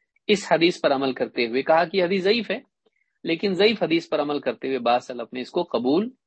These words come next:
کیا ہے، اس لیے کہ بعض سلف کے نزدیک یہ تھا کہ اگر ایک ضعیف حدیث کئی طرق سے آتی ہے، جیسا کہ ابن حجر کہہ رہے ہیں،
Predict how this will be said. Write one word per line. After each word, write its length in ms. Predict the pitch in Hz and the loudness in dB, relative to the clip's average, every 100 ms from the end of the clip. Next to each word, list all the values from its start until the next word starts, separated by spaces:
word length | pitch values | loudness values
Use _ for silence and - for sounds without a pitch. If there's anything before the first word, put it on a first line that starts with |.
| _ _ | _ _
کیا 360 | - 113 104 | -2 2 2
ہے، 60 | 196 | 0
اس 200 | - - | -12 -10
لیے 80 | 113 | -6
کہ 100 | 214 | -2
بعض 280 | 185 190 180 | 4 4 2
سلف 260 | 160 147 | 2 0
کے 100 | - | 0
نزدیک 400 | 139 117 120 156 - | -8 -6 -4 -4 -2
یہ 120 | 120 | -4
تھا 340 | 110 139 165 214 _ _ _ _ | 0 2 2 2 _ _ _ _
کہ 80 | 131 | -2
اگر 180 | 139 131 | 0 0
ایک 220 | 185 180 | 2 2
ضعیف 320 | 147 147 151 - | 2 0 0 -2
حدیث 280 | 135 139 | -4 -4
کئی 240 | - 202 202 | -2 -2 -2
طرق 260 | 156 147 | -4 -6
سے 100 | - | -2
آتی 340 | 127 110 113 101 | -2 -2 -6 -8
ہے، 140 | 120 | -6
جیسا 260 | 131 123 127 | -4 -2 -2
کہ 140 | 131 | -2
ابن 120 | 127 | -4
حجر 280 | 123 127 175 | -2 -2 -2
کہہ 140 | 175 156 | 2 4
رہے 120 | |
ہیں، 80 | 190 | 4